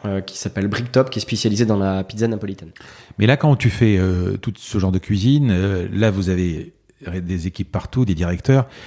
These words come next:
Speaker 2: Donc là, t'as quitté l'opérationnel et tu, euh, tu fais quoi ? Tes journées, tu, tu, t'es un bureau, tu fais quoi ? Tu, euh, tu fais
Speaker 1: Donc,
Speaker 2: quoi après comme,
Speaker 1: euh, ouais, au troisième restaurant, on a eu un bureau pour la première fois. Non, quatrième restaurant. Donc, c'est-à-dire que la plupart du temps, du coup, on continue de bosser dans les restos
Speaker 2: Mhm.
Speaker 1: toute la journée.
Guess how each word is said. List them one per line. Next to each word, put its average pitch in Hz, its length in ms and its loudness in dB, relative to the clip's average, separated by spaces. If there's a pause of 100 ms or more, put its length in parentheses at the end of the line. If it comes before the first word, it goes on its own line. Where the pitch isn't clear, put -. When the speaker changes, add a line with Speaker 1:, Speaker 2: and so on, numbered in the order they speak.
(220)
Speaker 2:
Donc - 140 -4
là, 127 100 4
t'as - 260 -6
quitté 113 280 0
l'opérationnel 107 680 2
et 117 80 4
tu, 95 360 0
euh, 85 560 -4 (100)
tu - 100 -10
fais 101 120 -4
quoi ? 92 160 -2 (420)
Tes 101 100 -4
journées, 101 300 0
tu, 95 240 -6
tu, 92 260 -8
t'es 95 140 -6
un 95 80 2
bureau, 107 340 6
tu 123 120 -4
fais 104 100 -6
quoi ? 101 160 -8 (160)
Tu, - 140 -12
euh, 82 180 -6 (600)
tu 117 40 -10
fais 120 60 -2
Speaker 1:
Donc, 107 80 0
Speaker 2:
quoi 120 100 4
après 107 160 2
comme, 95 180 2
Speaker 1:
euh, 120 400 0
ouais, 117 200 0
au 117 100 -2
troisième 143 400 -2
restaurant, 135 400 -2
on - 20 2
a 127 60 4
eu 113 160 4
un 110 60 2
bureau 110 280 0
pour 113 100 -4
la 107 60 0
première 101 260 -6
fois. 117 200 -4
Non, 107 100 0
quatrième 127 400 2
restaurant. 101 380 -4
Donc, 95 100 -12
c'est-à-dire 110 220 -2
que - 80 -4
la 101 100 -2
plupart 110 220 -2
du 107 80 -2
temps, 120 120 0
du 107 100 2
coup, 113 100 -8
on 107 40 -6
continue 104 280 -4
de - 20 -2
bosser 101 180 -4
dans 101 100 -2
les 95 60 -2
restos 98 260 0
Speaker 2:
Mhm. 123 280 4
Speaker 1:
toute - 160 -16
la 101 60 -4
journée. 101 360 -4